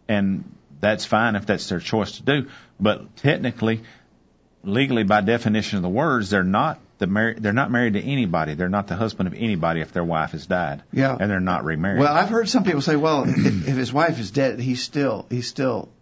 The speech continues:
Speaker 2: the husband of that wife, though she's dead."
Speaker 1: No, 'cause every marriage ceremony I ever heard, the, some, there was a phrase in there similar to "until death do us part" or something like that.
Speaker 2: Yeah.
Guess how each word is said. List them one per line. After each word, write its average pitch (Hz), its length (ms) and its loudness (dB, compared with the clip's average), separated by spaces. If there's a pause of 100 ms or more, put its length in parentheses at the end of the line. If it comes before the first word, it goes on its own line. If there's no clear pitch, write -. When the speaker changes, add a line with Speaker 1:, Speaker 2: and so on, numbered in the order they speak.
(120)
Speaker 2:
the 107 80 -8
husband 110 380 -2
of 90 80 -6
that 95 180 -2
wife, 92 400 -2
though 90 100 -4
she's 95 240 -6
dead." 101 320 -6 (160)
Speaker 1:
No, 104 200 2
'cause 117 200 2
every 135 220 4
marriage 123 400 4
ceremony 123 460 4
I 127 160 4
ever 110 140 0
heard, 104 360 2 (360)
the, 95 220 4
some, 127 320 0
there 113 120 2
was 101 120 2
a 98 60 0
phrase 127 360 4
in 117 120 2
there 113 240 2 (260)
similar 135 440 2
to 110 300 2 (140)
"until 101 380 2
death 110 360 2
do 113 160 4
us 113 140 0
part" 98 420 4
or 92 80 2
something 98 320 -2
like 98 220 0
that. 107 220 2
Speaker 2:
Yeah. 78 140 -12